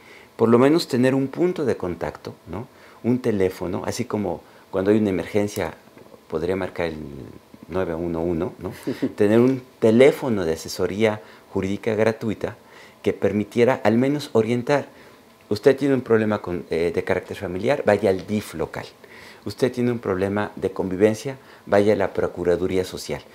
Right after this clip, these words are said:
Speaker 1: Es decir, hay un entramado de instituciones
Speaker 2: De acuerdo.
Speaker 1: que existen, pero muchas de ellas simplemente las personas no las conocen.
Speaker 2: Sergio, para concluir, hoy estamos en el proceso de instrumentación de un sistema nacional de transparencia
Speaker 1: Sí.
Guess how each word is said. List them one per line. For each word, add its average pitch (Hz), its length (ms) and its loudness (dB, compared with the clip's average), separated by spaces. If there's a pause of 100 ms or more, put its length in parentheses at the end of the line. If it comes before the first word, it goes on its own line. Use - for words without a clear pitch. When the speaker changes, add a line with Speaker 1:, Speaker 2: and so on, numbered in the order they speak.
(300)
Speaker 1:
Es 107 120 -6
decir, 135 240 -2
hay 156 220 2
un 190 80 4
entramado 143 640 -2
de 98 80 0
instituciones - 640 -6
Speaker 2:
De 107 280 -8
acuerdo. - 400 -20
Speaker 1:
que 135 80 0
existen, 131 600 -6 (560)
pero 117 160 8
muchas 143 340 2
de 120 100 4
ellas 135 240 0
simplemente 117 640 -4
las 95 160 -8
personas 104 540 -4
no 98 120 -4
las 123 160 -6
conocen. 185 220 0
Speaker 2:
Sergio, 180 260 -2 (120)
para 151 240 4
concluir, 156 640 4
hoy 233 180 10
estamos 196 720 2
en 143 100 -2
el 143 160 -2
proceso 151 540 0
de 151 80 -2
instrumentación 135 960 0 (360)
de 143 60 4
un 170 80 8
sistema 170 460 2
nacional 139 480 2
de 147 60 4
transparencia 143 920 -2
Speaker 1:
Sí. 90 300 -14